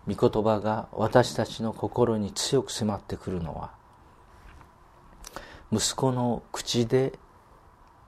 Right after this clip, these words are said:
父親を告白しているからです。最近、子供の父親に対する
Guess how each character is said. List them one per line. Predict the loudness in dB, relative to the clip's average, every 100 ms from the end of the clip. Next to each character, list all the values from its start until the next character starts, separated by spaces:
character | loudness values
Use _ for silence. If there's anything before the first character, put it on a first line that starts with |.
| -20 -8
父 | -6 2 4
親 | 4 4 2
を | 0 -4 -10
告 | -6 -6 -4 -4
白 | -6 -4 -4 -2
し | -4 -6
て | 0
い | 0
る | 0
か | -6
ら | -10
で | -10
す。 | -10 -8 -10 -12 -16 -20 -20 -20 -20 -20 -20 -20 -20 _ _ -20 -20 -20 -18 -18 -18 -20 -20 -20 -16 -18 -18 -20 -20 -20 -20 -20 -20 -20 -20 -20 -20 -20 -20 -20 -20 -20 _
最 | -12 -2 -2
近、 | 0 -2 -2
子 | 2
供 | 4 6
の | 4 0
父 | -2 4 6
親 | 6
に | 4
対 | 0 0 0
す | -2 -2
る | 0